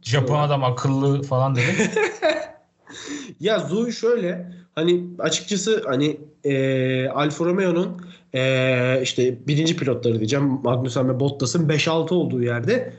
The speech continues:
Speaker 2: ikinci pilotları on on bir oldu. Yani bu çok net bir şekilde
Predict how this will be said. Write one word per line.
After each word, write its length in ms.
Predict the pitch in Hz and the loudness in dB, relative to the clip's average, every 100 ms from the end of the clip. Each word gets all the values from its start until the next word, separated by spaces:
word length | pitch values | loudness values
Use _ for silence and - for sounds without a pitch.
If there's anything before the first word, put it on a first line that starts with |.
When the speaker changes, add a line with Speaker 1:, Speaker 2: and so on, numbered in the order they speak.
| - | -8
Speaker 2:
ikinci 300 | 147 190 190 | -2 2 2
pilotları 380 | 180 160 165 190 | 2 0 0 0
on 220 | 190 196 | 2 2
on 180 | 196 190 | 2 2
bir 100 | 143 | 2
oldu. 420 | 117 113 180 226 - - _ _ - _ _ - | 2 0 -2 -4 -10 -20 _ _ -20 _ _ -4
Yani 260 | 127 139 | 0 0
bu 80 | 143 | 0
çok 200 | 233 226 | 0 0
net 180 | 226 226 | 0 0
bir 40 | |
şekilde 600 | - 151 147 156 226 226 | -2 -2 0 2 0 -2